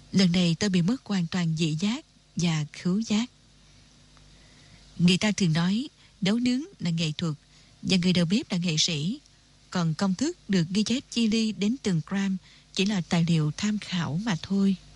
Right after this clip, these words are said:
Nhưng lúc này sao tôi lại biết ơn ai phát minh ra các công thức đến thế? Nếu như không có công thức,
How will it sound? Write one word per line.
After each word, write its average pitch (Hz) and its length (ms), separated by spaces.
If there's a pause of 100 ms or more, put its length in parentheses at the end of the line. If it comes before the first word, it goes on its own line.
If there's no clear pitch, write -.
(1700)
Nhưng 185 220
lúc 269 140
này 185 260
sao 214 180
tôi 202 140
lại 175 100
biết 208 240
ơn 214 220
ai 202 200
phát - 240
minh 196 240
ra 185 360
các 240 180
công 196 200
thức 277 220
đến 240 260
thế? 262 300 (840)
Nếu 208 260
như 254 300
không 220 360
có 254 100
công 214 240
thức, 330 220